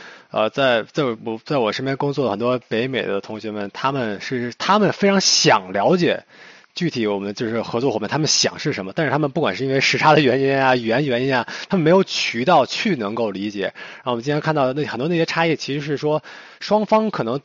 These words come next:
大目标都一样，但我们想把游戏做好，但是我们的这个很多结论是不一样的，然后，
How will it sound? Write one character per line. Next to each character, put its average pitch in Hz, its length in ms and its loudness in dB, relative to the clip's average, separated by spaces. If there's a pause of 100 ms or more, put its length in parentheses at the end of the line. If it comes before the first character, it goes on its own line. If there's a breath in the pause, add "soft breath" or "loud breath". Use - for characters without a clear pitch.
大 196 240 4
目 131 140 0
标 123 160 0
都 131 160 0
一 - 20 -2
样， 117 200 0
但 120 100 0
我 113 80 0
们 139 100 -2
想 147 80 0
把 131 120 2
游 110 160 -2
戏 139 100 -2
做 131 140 -2
好， 104 340 -6
但 135 180 -6
是 127 120 -6
我 107 100 -4
们 107 80 -10
的 127 300 -4
这 151 160 -6
个 131 120 -4 (180)
很 - 140 -6
多 156 140 0
结 120 260 -4
论 165 140 0
是 165 180 -4
不 147 160 -8
一 139 40 -2
样 175 180 0
的， 113 160 -6
然 143 180 -4
后， 160 60 -10